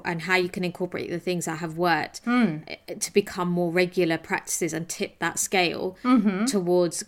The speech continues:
Speaker 1: co-, consistently and, and, eh, yeah, I think it's, like, consistently just doing the things that really benefit you.
Speaker 2: Yeah.
Speaker 1: Um, and, and it's about finding little tools that help you do that, you know? Like, I think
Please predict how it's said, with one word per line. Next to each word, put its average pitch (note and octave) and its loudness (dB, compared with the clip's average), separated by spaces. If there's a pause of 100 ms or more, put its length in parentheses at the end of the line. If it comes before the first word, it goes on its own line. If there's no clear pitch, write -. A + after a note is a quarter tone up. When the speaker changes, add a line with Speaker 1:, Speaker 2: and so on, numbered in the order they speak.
Speaker 1:
co-, - -6
consistently F#3 0 (480)
and, F3 2 (140)
and, E3+ -2
eh, - -8
yeah, G#3 4
I - 2
think A#3 0
it's, - -2
like, - -2
consistently F#3 0
just F3 -6
doing E3+ 0 (280)
the F3+ -2
things E3+ -2
that E3+ -4
really D#3+ 0
benefit D#3+ -4
you. B1+ -6 (200)
Speaker 2:
Yeah. A3 2 (240)
Speaker 1:
Um, F3 2 (540)
and, A3+ 4
and B3+ 0
it's C4 0
about D4 6
finding B3 0
little G#3+ 4
tools A3 -2
that G3 4
help G3+ 0
you G3 0
do F#3+ 2
that, - -2
you E3 -6
know? D#3+ 0
Like, F3+ 2 (460)
I G3+ 2
think A#3+ 0